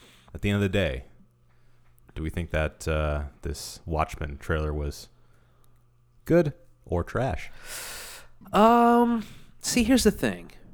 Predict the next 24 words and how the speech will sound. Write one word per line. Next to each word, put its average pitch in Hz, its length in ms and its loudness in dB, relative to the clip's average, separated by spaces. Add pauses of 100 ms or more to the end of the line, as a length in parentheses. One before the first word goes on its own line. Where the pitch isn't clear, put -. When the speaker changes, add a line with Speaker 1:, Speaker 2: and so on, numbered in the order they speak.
(320)
Speaker 2:
We 202 140 6
don't 226 160 6
have 143 400 2
an 117 100 2
in-between 110 800 -2 (280)
rating. 135 560 0
Speaker 1:
No. 90 300 -2 (880)
Speaker 2:
I - 60 -8
kinda 139 280 4
wish 127 260 4
we 104 260 0 (160)
did. 139 460 2
Speaker 1:
Okay. 90 340 0
<laughs> - 40 -20 (180)
Speaker 2:
Uh, 101 560 8
Speaker 1:
Give 104 80 4
it 98 160 4 (260)
a, - 40 -10
a 92 40 0
meh? 95 240 2 (1000)
Speaker 2:
Yeah. 175 460 4 (260)
Speaker 1:
Okay. 92 240 -2 (520)
Speaker 2:
I 170 200 8
wouldn't 208 440 0